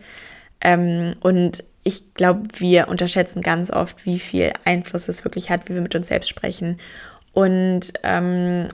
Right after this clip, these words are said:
ich, momentan rede ich total positiv mit mir. Wirklich, ich,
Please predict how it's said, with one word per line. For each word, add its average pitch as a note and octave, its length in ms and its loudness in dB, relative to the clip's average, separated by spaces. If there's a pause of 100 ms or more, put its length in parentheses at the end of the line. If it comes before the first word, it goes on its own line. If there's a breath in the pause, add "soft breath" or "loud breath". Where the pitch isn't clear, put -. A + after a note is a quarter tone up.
ich, G3+ 320 -4
momentan G#3 560 2
rede F#3 200 2
ich F3+ 40 -8
total F3+ 300 0
positiv F#3 460 -4
mit F3 180 -6
mir. E3 320 0
Wirklich, F3+ 400 0
ich, - 220 -4